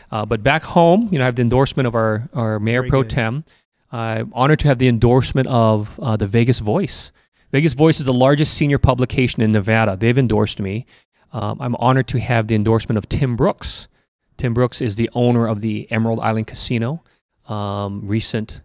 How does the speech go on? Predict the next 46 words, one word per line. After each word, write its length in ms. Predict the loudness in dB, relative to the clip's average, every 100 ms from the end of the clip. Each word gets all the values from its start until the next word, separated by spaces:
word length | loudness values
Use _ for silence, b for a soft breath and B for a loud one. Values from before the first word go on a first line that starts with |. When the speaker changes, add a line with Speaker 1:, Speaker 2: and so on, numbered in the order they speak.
| _ -8
Speaker 1:
chairman 420 | -4 -2 -2 -4
of 100 | -6
the 80 | -6
Henderson 340 | -4 -4 -4
Chamber 220 | -4 -6
of 80 | -6
Commerce. 280 | -6 -4 -2
So 80 | -2
that's 280 | -4 -6 -10 b b b -4
kinda 140 | -2
down 200 | 0 -2
south. 420 | 0 2 2 0 -4 B -2
The 80 |
momentum 400 | 0 2 2 2
has 160 | 0 0
really 280 | 0 2 2
picked 300 | 0 -2 0
up 180 | -2 -2
lately. 360 | -4 -2 -2
I 40 | -2
was 100 | -2
just 260 | -4 -4 -4
up 180 | -2 -2
here 200 | 0 0
in 60 |
Reno 240 | 2 0 0
last 400 | 0 0 0 -2
week, 220 | -2 -4 -10 B B B
so 300 | -6 0 2
honored 320 | 2 0 0
to 100 | -2
get 140 | -2 0
the 80 | 0
endorsement 640 | 2 2 2 0 0 0
of 220 | 0 0
the 100 | 0
Washoe 440 | -2 -2 0 0 -2
County 360 | -2 -4 -4
Republican 540 | -4 -4 -6 -6 -6 -6
Assembly. 500 | -6 -6 -6 -8 -8
Speaker 2:
And 100 | -8
congratulations. 640 | -4 -2 -2 -2 -4 -6 -4
Speaker 1:
Thank 260 | -2 0 -2
you 60 |
for 120 | 0 0
that. 320 | 2 0